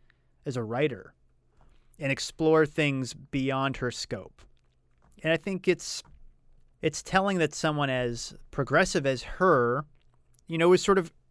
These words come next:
boxed in by the expectations of fantasy, that the first Earthsea did have, on the one hand, this progressive element to it, but on the other hand, had this very male-dominant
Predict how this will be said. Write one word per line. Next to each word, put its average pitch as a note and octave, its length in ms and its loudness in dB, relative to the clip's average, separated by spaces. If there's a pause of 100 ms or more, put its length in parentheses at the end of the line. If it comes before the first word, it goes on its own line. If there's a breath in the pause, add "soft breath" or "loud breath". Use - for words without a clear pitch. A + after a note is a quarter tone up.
(380)
boxed F3+ 420 4
in F#3 340 0
by C3 440 4
the C#3+ 120 0
expectations C#3+ 880 -4
of A#2 120 -6
fantasy, A2 640 -10
that B2 240 -10 (440 soft breath)
the C#3+ 80 -2
first - 360 -2
Earthsea D3 640 -2 (280)
did D#3 200 0
have, C3 480 0 (240)
on C#3+ 100 -2
the B2+ 100 -4
one C3+ 260 0
hand, B2 340 -4
this A2+ 120 -12
progressive B2+ 520 -4
element B2 320 -4
to B2 80 -6
it, A2+ 80 -10
but C#3+ 100 -4
on C#3+ 80 -2
the D#3+ 140 0
other A3+ 180 4
hand, D3+ 220 2
had C#3 80 -4
this C3+ 140 -4
very C3+ 440 0 (280 soft breath)
male-dominant B2 840 -2